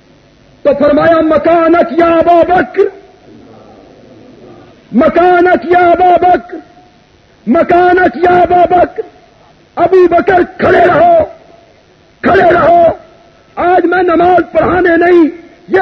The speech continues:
دیکھنے آیا ہوں تیری امامت کا منکر کون ہے۔ کھڑے رہو، تم نماز پڑھاؤ۔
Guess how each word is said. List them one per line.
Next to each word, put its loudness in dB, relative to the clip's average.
دیکھنے 0
آیا 0
ہوں 2
تیری 0
امامت 0
کا 0
منکر 2
کون 2
ہے۔ -8
کھڑے 0
رہو، -4
تم 0
نماز -2
پڑھاؤ۔ -16